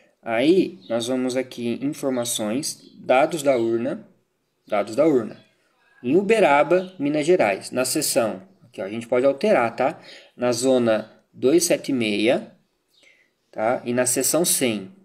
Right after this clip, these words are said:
lá de Uberaba. Confere aí, beleza? Tá. Hum,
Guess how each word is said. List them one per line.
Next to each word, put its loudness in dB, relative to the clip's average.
lá 0
de 0
Uberaba. -2
Confere -2
aí, 0
beleza? 0
Tá. -8
Hum, -4